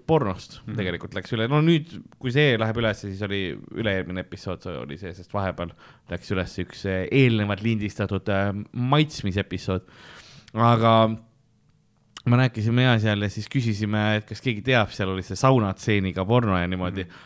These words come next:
Speaker 1: Ja üle hulga aja ei ole saanud nii palju, äh, meile ja tagasisidet
Speaker 2: Mhm.
Speaker 1: kui, äh, kui peale seda, et, äh, saad-, saatke meile oma porri.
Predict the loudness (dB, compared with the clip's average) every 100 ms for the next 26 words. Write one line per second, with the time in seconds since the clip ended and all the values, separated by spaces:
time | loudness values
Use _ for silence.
0 | -10 -2 2 2 4 6 4 4 4 6
1 | 6 4 2 2 2 0 0 -2 -2 -2
2 | -2 -2 -2 -2 -2 0 0 0 -2 -4
3 | -10 -20 -20 -20 -20 -20 -20 _ -20 -20
4 | -4 -2 0 0 0 0 -2 -2 -4 -4
5 | -4 -4 -4 -6 -10 -10 -12 -18 _ -4
6 | 0 2 2 2 2 2 4 4 4 4
7 | 2 2 0 0 0 -2 0 0 2 0
8 | 2 2 4 4 4 2